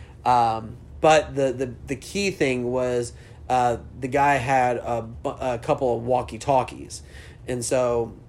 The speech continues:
uh, June snagged those up. And then, lo and behold, the neighbor was there and was turned into a zombie and,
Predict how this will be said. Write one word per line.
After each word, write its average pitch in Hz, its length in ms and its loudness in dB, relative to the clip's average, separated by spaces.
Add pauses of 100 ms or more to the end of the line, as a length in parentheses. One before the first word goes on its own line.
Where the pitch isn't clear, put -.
(400)
uh, 120 320 -4 (320)
June 131 460 -4 (500)
snagged 131 440 2
those 127 260 4
up. 110 260 -2 (280)
And 220 200 6
then, 226 340 8
lo 208 220 10
and 190 80 6
behold, 160 680 8 (280)
the 156 140 -2
neighbor 170 440 6
was 139 240 0
there 131 360 2
and 123 360 -4
was 131 260 -2
turned 139 340 0
into 127 260 0
a 123 80 2
zombie 123 540 0
and, 117 360 -6